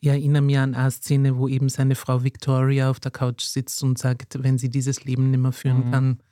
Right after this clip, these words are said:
Speaker 1: dann möchte sie es lieber beenden. Und dann setzt so eine Zeitlupe ein, wo sie an einem Parfum riecht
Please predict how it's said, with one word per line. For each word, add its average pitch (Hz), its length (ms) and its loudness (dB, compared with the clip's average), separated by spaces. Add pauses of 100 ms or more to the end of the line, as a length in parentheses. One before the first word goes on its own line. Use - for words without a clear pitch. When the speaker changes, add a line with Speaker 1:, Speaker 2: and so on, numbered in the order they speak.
(200)
Speaker 1:
dann 135 160 2
möchte 131 260 0
sie 139 100 0
es 123 120 -4
lieber 131 240 0
beenden. 131 720 0
Und 127 240 0
dann 127 240 0
setzt - 360 -4
so 139 80 0
eine 131 100 0
Zeitlupe 131 680 -2
ein, 131 360 2
wo 135 80 0
sie 135 220 -2
an 127 120 2
einem 127 100 2
Parfum 131 400 -2
riecht 135 480 -6